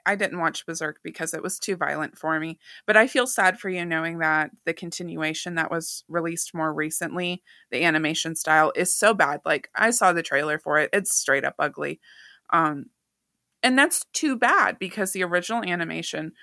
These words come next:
looks very crisp and clean. Yeah, it's got that nineties style, but, you know,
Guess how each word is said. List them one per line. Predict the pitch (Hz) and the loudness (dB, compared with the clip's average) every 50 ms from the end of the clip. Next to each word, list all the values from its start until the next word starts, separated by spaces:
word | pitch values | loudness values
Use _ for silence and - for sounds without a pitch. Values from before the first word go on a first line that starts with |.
| - - _ _ | -20 -20 _ _
looks | - - - - - | -10 -8 -6 -6 -4
very | - 151 147 139 123 | 0 2 2 2 0
crisp | - - - - - 220 233 226 233 - - _ - | -4 -10 -6 0 2 4 4 4 2 -2 -2 _ -6
and | 175 - 71 - - | -10 -8 -10 -12 -14
clean. | - - - - 190 208 214 214 208 208 202 190 - | -18 -18 -10 -6 -4 -2 0 0 0 0 0 -2 -2
Yeah, | 110 - 320 277 262 | -2 0 2 2 2
it's | 262 - | 2 2
got | - 262 247 247 | 0 0 2 4
that | 214 214 208 185 | 4 2 4 4
nineties | 175 160 165 165 180 180 190 - | 2 2 0 0 -4 -4 -4 -4
style, | - - - 160 156 151 151 156 156 156 175 - _ - - - - - - - _ | -4 -4 -2 -2 -2 0 0 0 -2 -4 -4 -8 _ -20 -20 -20 -20 -20 -20 -20 _
but, | - 196 185 170 165 - - _ _ _ _ _ _ _ - | 4 6 8 8 8 6 2 _ _ _ _ _ _ _ -8
you | 170 190 | -2 2
know, | 185 180 180 170 - | 2 4 4 2 0